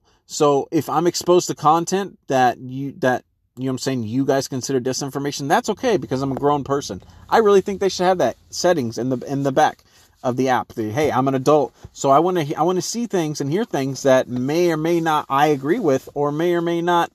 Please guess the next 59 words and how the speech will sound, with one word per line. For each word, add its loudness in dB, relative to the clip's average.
you -6
know 2
what -2
I'm -4
saying, 0
be -6
completely -2
vetted. -2
But -2
I'm 0
a 0
grown 0
person -2
and -2
I -2
know 2
that -2
I -4
should -6
probably 0
look -8
at -6
trusted -4
sources, -2
et -14
cetera. -4
But -10
I -2
shouldn't -2
be -6
told 0
what -4
I'm -6
not -2
allowed -6
to -12
see." -10
I 4
don't 4
understand -2
why 4
that's 2
not 0
a -6
setting. -4
You -6
know 0
what -4
I'm -6
saying? 0
And -2
then 2
what 2
happens 0
is -6
that 0
setting -2
just -6
allows 2